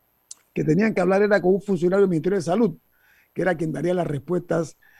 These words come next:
porque dicen ellos que, eh, esa era la realidad. Pero, sin embargo,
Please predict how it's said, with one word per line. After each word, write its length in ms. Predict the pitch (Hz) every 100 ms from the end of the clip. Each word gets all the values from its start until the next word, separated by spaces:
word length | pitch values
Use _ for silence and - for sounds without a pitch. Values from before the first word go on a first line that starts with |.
| - _
porque 520 | - 160 - 160 156 165
dicen 680 | 160 160 135 170 170 - -
ellos 640 | 156 156 156 156 139 - _ _ _ _ _
que, 420 | 160 156 156 -
eh, 300 | 147 139 - -
esa 300 | 151 139 147
era 180 | 156 156
la 120 | 143
realidad. 500 | 151 160 202 208 151
Pero, 180 | 196 165
sin 140 | 156
embargo, 420 | 208 190 170 165